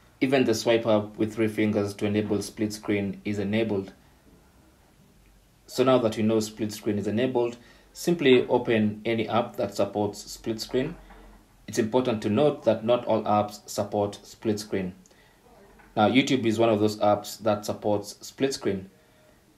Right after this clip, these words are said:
So while you're using one of the apps you want to use in split screen, open the app and then go to this multitasking button at the bottom, and then press and hold that until the YouTube app is sent to the top there,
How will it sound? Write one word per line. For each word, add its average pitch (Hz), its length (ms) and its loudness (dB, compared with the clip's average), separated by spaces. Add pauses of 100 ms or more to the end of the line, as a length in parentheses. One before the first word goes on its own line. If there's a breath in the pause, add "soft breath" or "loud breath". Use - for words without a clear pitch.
(320)
So - 220 4
while 110 160 8
you're 110 80 4
using 127 320 4
one 117 100 0
of 110 80 2
the 110 80 0
apps - 340 0
you 101 60 -4
want 107 220 0
to 107 60 -6
use 101 180 0
in 98 80 -4
split 143 260 -4
screen, 131 360 -2 (680 loud breath)
open 151 200 4
the - 120 4
app 123 200 4
and 110 80 0
then 113 180 4
go 107 160 4
to 107 100 -2
this 104 260 -2
multitasking 104 760 -2
button 101 420 -2
at - 100 -8
the 90 80 -4
bottom, 120 480 0 (460 soft breath)
and 110 100 -4
then 110 200 2
press 123 340 2
and 101 140 -2
hold 104 360 0
that 101 360 0 (1800 soft breath)
until 113 220 -2
the 117 60 2
YouTube 110 360 2
app 107 300 2
is 101 180 -4
sent 107 400 -2
to 107 60 -8
the 101 100 0
top 120 280 -4
there, 135 320 0